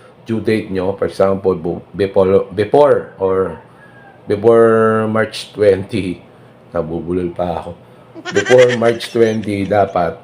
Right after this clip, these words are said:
may laman na po yung account.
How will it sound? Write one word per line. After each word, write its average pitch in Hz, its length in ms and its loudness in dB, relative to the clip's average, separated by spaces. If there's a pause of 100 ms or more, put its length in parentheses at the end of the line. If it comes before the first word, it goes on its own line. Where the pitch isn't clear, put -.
(120)
may 92 320 2 (720)
laman 92 320 -2
na 85 80 2
po 90 240 -8
yung 85 180 -8
account. - 320 -8